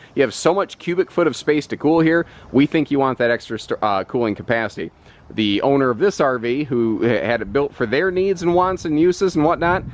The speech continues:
they kinda said, "I don't think we need that." My guess is they're gonna, we're gonna see them back within a year and a half in our parts store, adding a, uh, second air conditioner to it. Um, so your power awning right here, L E D lights below, and against the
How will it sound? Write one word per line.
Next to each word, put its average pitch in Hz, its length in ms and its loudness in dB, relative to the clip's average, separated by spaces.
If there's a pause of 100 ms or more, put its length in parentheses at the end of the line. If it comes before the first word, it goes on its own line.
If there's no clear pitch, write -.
(240)
they 135 160 2
kinda 151 240 -2
said, 151 320 -2
"I 285 240 2
don't 196 200 0
think 139 220 -6
we 139 80 0
need 107 220 0
that." 85 220 -2 (180)
My 107 200 0
guess 190 380 0
is 143 100 -8
they're 147 200 -2
gonna, 135 260 0
we're 135 180 -2
gonna 139 160 0
see 143 180 -2
them 123 180 0
back 117 240 0
within 117 240 -2
a - 20 0
year 113 220 2
and 104 80 0
a 98 40 -2
half 113 360 -2
in 110 160 -2
our 92 160 0
parts 127 320 -4
store, 110 320 -4 (260)
adding 110 420 -2
a, 98 280 -2
uh, 92 180 0
second 110 360 -2
air 101 140 0
conditioner 87 440 -6
to 127 240 2
it. 76 100 -6 (520)
Um, 156 340 0
so 156 440 -2
your 127 260 -4
power 190 360 0
awning 196 220 -2
right 190 160 -4
here, 202 320 -4
L 147 160 2
E 165 40 0
D 156 120 0
lights 156 240 0
below, 143 340 2
and 139 100 -4
against 143 540 -2 (100)
the 113 160 -2